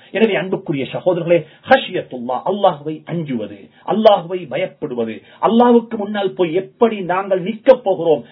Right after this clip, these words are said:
அல்லாஹ்வுக்கு முன்னால் போய் நாங்கள் எப்படி எங்களை சமர்ப்பிக்க,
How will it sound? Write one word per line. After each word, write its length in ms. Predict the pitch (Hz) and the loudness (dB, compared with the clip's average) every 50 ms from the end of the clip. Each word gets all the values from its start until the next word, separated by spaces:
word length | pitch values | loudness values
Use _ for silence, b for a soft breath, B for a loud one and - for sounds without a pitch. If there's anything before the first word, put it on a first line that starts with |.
| B B | B B
அல்லாஹ்வுக்கு 500 | 175 202 226 240 247 240 226 226 - 240 | 0 4 4 6 6 6 6 4 2 -2
முன்னால் 340 | 226 226 233 233 226 226 226 | 0 2 2 2 0 0 0
போய் 180 | 226 214 202 196 208 | -2 -2 -2 -2 -2
நாங்கள் 240 | 220 214 196 185 170 | -2 -2 -4 -4 -4
எப்படி 460 | 208 - - _ - - 247 247 240 226 175 | -6 -6 -8 _ 0 2 2 2 2 0 -2
எங்களை 360 | 190 214 220 226 226 220 202 | -4 -2 0 2 2 2 2
சமர்ப்பிக்க, 580 | - - 214 269 - - - 254 - - 226 | 0 2 4 4 4 4 2 -6 -4 -4 -6